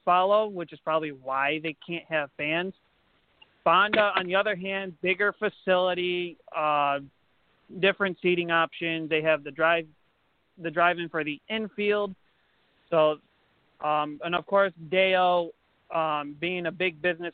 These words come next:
guy, he's gotta get his races in to make money, not, and not only pay his drivers, but also pay for all the staff,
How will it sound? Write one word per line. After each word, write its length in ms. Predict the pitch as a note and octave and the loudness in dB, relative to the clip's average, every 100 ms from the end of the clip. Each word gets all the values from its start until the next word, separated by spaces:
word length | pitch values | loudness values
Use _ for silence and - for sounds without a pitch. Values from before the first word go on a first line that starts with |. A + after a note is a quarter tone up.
| - | 0
guy, 300 | E3 E3 D#3+ | 4 4 2
he's 200 | E3+ G3 D3+ | -2 -6 0
gotta 240 | F3 F3 | 2 2
get 360 | D#3+ F3 E3 D#3+ | -2 -4 -4 -6
his 200 | F#3 D#3 | -10 -6
races 360 | E3 E3+ E3 D3+ | -6 -6 -10 -10
in 200 | D#3+ D#3+ | -10 -10
to 80 | D#3 | -10
make 180 | D#3 - | -12 -8
money, 320 | D#3 D#3+ D#3 | -6 -4 -4
not, 200 | D#3 D#3 - | -4 -6 -4
and 220 | D#3 D3+ | -4 0
not 160 | D3+ D#3+ | 0 0
only 200 | E3 D#3 | -2 -4
pay 380 | F3 E3 E3 D3+ | 0 2 2 -2
his 200 | D3+ C#3 | -6 0
drivers, 440 | E3 E3+ D#3+ D#3 | 4 4 2 -6
but 80 | D3 | -6
also 260 | D3+ - D3 | -8 -8 -10
pay 220 | D#3+ D#3 | -8 -2
for 140 | - | 2
all 160 | D3 C#3+ | 2 0
the 100 | C#3 | -8
staff, 280 | - F3 E3 | -2 2 2